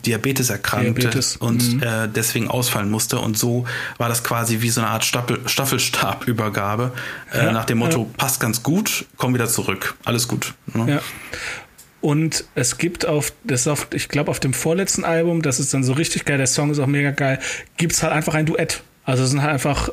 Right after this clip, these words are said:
Speaker 2: Howard Jones und Jesse Leach in einem Song und, äh, meiner Meinung nach sollten die so ein Album aufnehmen. Das ist, es ist so geil.
Speaker 1: Okay.
Speaker 2: Ähm, und mir fällt auch gerade auf,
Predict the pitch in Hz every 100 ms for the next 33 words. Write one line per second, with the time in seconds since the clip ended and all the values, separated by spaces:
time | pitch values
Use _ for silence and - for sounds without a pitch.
0 | 120 151 143 151 156 - 170 165 143 160
1 | 147 170 175 160 147 151 165 160 170 156
2 | 143 - - - - - - - - -
3 | 285 185 196 151 147 147 175 180 175 170
4 | 151 165 202 151 160 147 151 185 151 156
5 | 170 147 131 120 127 120 120 117 - -
6 | - 139 - - - 165 160 151 143 107
7 | 139 147 - - - _ 143 135 131 139
8 | - - - _ _ 170 160 - 170 175
9 | 170 165 202 165 - 151 156 - -